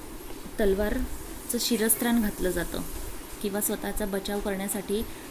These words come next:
अंगावर झ-, घातलं जाणारं तुम्हाला माहिती असेल चिलखत असेल किंवा त्या पद्धतीची काही शिरस्त्राण असं त्यांना म्हटलं जातं किंवा काही संरक्षण असं कवच, ते कुठेही संरक्षण कवच त्यावेळेस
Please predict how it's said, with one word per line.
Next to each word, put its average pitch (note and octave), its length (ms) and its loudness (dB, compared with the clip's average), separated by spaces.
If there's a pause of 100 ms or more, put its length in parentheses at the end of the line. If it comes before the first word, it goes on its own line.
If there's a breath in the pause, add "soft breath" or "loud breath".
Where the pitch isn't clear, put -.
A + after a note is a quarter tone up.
(120)
अंगावर G3 360 0
झ-, G3+ 240 -2
घातलं G3 280 0
जाणारं F#3+ 340 0
तुम्हाला G3 300 -2
माहिती G3+ 260 0
असेल F#3+ 160 2
चिलखत G#3 500 2
असेल G3 300 4
किंवा G3+ 240 0
त्या G#3 100 0
पद्धतीची G3+ 520 0
काही G3+ 360 2 (1700 loud breath)
शिरस्त्राण A#3 560 4
असं G#3+ 140 -2
त्यांना G3+ 220 0
म्हटलं G#3+ 320 6
जातं G3 240 2
किंवा G3+ 240 2
काही A3 260 4
संरक्षण A3 580 4
असं A3 180 4 (100)
कवच, A#3+ 420 4 (1300 loud breath)
ते B3+ 80 4
कुठेही B3+ 580 6 (640)
संरक्षण A#3 540 6
कवच A#3 460 2 (340)
त्यावेळेस A3+ 560 2